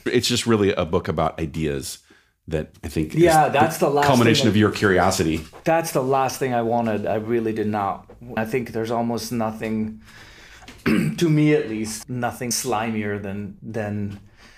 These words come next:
Speaker 2: yeah, than that. If that's all, if that's what you took away from it, I'm happy.
Speaker 1: I'm thinking of a lot of people out there in the world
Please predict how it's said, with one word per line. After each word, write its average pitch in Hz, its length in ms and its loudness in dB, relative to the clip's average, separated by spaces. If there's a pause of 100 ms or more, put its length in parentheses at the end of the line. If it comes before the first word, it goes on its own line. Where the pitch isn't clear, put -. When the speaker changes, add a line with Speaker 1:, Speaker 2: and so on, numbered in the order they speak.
(360)
Speaker 2:
yeah, 120 280 -4 (360)
than 113 280 -6
that. 92 340 -4 (100)
If 113 140 -4
that's 143 320 0
all, 143 300 2
if 127 140 -4
that's 131 240 -2
what 143 120 -2
you 135 60 -4
took 143 200 -4
away 135 220 -2
from 143 220 -10
it, - 140 -10
I'm 113 140 -6
happy. 101 440 -10
Speaker 1:
I'm 123 80 2
thinking 160 280 4
of 107 80 4
a 110 60 6
lot 104 180 6
of 101 100 2
people 101 360 2
out 90 180 0
there 92 80 0
in 87 80 2
the 87 60 2
world 87 400 0